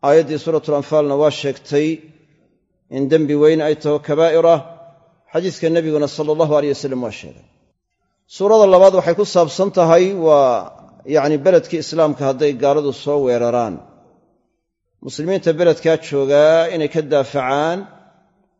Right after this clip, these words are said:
waajib bay ku noqonaysaa fardu cayn ah. Hadday iyagu kari, kari waayaanna dadka kale ka sii dambeeya inay u soo ciidmaan oo u soo kaalmeeyaan baa markaa iyagana fardu cayn ku noqonaya.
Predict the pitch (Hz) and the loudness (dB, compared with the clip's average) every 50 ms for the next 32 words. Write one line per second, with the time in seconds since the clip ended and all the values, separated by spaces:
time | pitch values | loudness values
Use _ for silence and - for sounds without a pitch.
0 | _ _ - 135 160 170 156 143 151 135 131 151 143 - 160 151 147 - 139 135 | _ _ -2 2 2 2 2 0 -4 0 0 0 0 -2 -6 -6 -4 -4 -2 -4
1 | 131 120 - - 117 - - 143 127 101 139 113 123 120 95 82 69 52 - - | -4 -6 -6 -10 -12 -10 -8 -10 -6 -4 -4 -4 -4 -6 -6 -8 -16 -20 -20 -20
2 | _ _ _ _ _ _ _ _ _ _ _ _ _ _ _ _ - 139 143 196 | _ _ _ _ _ _ _ _ _ _ _ _ _ _ _ _ -10 -2 2 4
3 | 202 208 202 185 - - 208 208 190 - 202 190 190 175 170 165 170 175 180 175 | 4 4 4 2 0 2 2 2 2 2 2 2 2 4 6 6 6 6 6 4
4 | 170 165 147 196 - 170 165 - - 160 165 165 165 190 175 - 170 147 127 143 | 2 0 -2 -4 -4 -4 -4 -2 0 2 2 2 0 -2 -6 -4 -6 -4 -2 -2
5 | 135 127 139 135 135 139 147 143 143 135 165 156 147 135 180 - - - 160 151 | -2 0 0 2 2 4 4 4 2 2 0 -2 -2 -4 -4 -8 -6 -4 -4 -2
6 | 131 127 143 139 127 143 147 147 139 139 139 131 123 113 - - - 156 147 - | -2 -2 -4 -4 -2 -4 -4 -4 -4 -4 -4 -6 -6 -6 -8 -8 -6 -6 -6 -4
7 | - 156 143 139 139 139 143 143 151 156 160 151 143 135 123 135 135 143 151 - | -2 -2 0 0 0 0 0 0 2 2 2 0 0 -2 -2 -4 -4 -4 -6 -4
8 | - 139 135 143 139 139 135 131 127 127 123 - _ _ _ _ _ - - 151 | -2 0 0 0 0 0 -2 -4 -4 -8 -10 -12 _ _ _ _ _ -8 -6 -6
9 | 143 127 151 147 165 151 - 147 135 120 95 107 98 85 69 - | -2 -2 0 0 0 -2 -2 -4 -6 -6 -6 -8 -12 -12 -16 -20